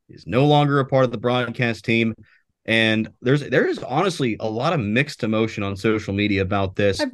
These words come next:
Speaker 2: I wouldn't
Speaker 1: I mean
Speaker 2: call it damning. <laughs> Um, I, I, I'm not making light of anybody losing their jobs here,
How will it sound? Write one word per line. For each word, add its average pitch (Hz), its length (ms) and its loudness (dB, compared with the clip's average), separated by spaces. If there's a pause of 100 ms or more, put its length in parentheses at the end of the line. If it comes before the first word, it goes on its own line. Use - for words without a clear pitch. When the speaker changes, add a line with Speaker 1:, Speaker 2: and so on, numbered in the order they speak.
(160)
Speaker 2:
I 254 140 2
wouldn't 202 260 0
Speaker 1:
I 139 40 2
mean 135 140 -2 (400)
Speaker 2:
call 139 320 0
it 123 140 -6
damning. 123 520 -2 (200)
<laughs> - 100 -16 (840)
Um, 147 300 4
I, 170 120 6
I, 190 220 2 (420)
I'm 220 220 4
not 196 180 6
making 160 380 2
light 143 240 4
of 127 80 2
anybody 131 380 0
losing 127 360 -2
their 110 100 -6
jobs 120 520 2
here, 101 320 -4